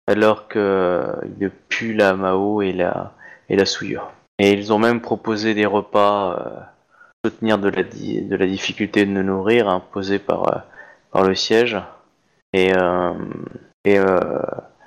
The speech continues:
un certain nombre d'entre nous ont décidé de refuser, euh, afin d'éviter tout risque de souillure. Et alors, en plus, ce que vous savez pas, c'est que si vous êtes faible, vous prenez plus facilement souillure parce que vous avez des malus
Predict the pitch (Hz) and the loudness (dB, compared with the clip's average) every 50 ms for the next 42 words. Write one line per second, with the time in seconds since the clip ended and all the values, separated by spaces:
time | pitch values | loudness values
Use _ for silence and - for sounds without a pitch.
0 | - - - - - _ - 104 104 101 - - 104 95 - 117 107 110 110 110 | -20 -20 -20 -20 -20 _ 2 2 2 4 2 2 0 2 2 0 0 2 0 0
1 | 107 104 101 98 - - 107 104 110 113 120 120 117 107 101 101 98 92 101 98 | 0 0 0 0 0 -2 -2 -2 -2 0 0 0 2 2 0 0 0 -2 -4 -4
2 | - - - 98 101 107 104 - 98 95 98 98 - - - - 98 95 101 104 | -4 -4 -4 -2 0 0 0 0 -2 -2 -2 -2 -4 -4 -6 -6 -6 -2 0 2
3 | 101 101 101 98 95 90 95 101 - - - - - _ _ _ - - - - | 2 4 2 2 0 -2 -4 -6 -8 -8 -12 -14 -16 _ _ _ -20 -20 -18 -18
4 | - - - _ 113 104 95 - - - 113 110 104 101 104 98 92 98 92 - | -18 -20 -6 _ 0 0 0 0 0 2 2 2 2 0 -2 -4 -4 -6 -4 -2
5 | 113 104 104 - 110 101 104 107 101 - - - - 101 98 - - - - - | -2 -2 0 -2 -2 0 0 0 -2 -2 -6 -6 -6 -6 -6 -6 -8 -8 -10 -10
6 | - - - - 87 95 98 - 101 101 117 135 127 - - - 104 95 - - | -10 -4 0 2 4 4 4 4 2 -2 -4 -6 -6 -8 -10 -12 -12 -12 -4 -2
7 | 92 92 113 123 117 - 101 - - - 110 107 104 98 - - - 131 131 120 | 0 2 2 2 2 2 -2 -8 -8 -10 -4 -2 0 0 0 0 0 0 0 0
8 | 113 107 - - 107 107 104 - - - 101 - - 101 98 95 - - 110 123 | -4 -6 -4 -2 -2 -2 -2 -4 -6 -6 -6 -4 -2 -2 -4 -4 -2 0 2 2
9 | 127 - - 104 101 104 98 92 95 - 95 95 95 95 107 123 123 - - | 2 2 -2 -8 -2 0 2 2 2 2 0 -2 -2 0 -2 -2 -4 -6 -10